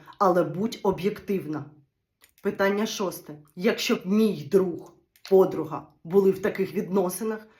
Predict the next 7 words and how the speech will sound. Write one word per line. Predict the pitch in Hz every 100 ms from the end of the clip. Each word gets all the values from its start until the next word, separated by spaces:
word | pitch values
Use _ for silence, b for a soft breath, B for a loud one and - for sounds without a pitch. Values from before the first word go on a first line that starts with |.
| b b
що | - 233 202
б | - -
я | 180 196
сказала | 196 180 170 175 185 185
їм? | 170 147 165 139 - _ _ _ _ _ _ _
Убери | 214 170 208 214
емоції, | 170 170 165 - - 233 240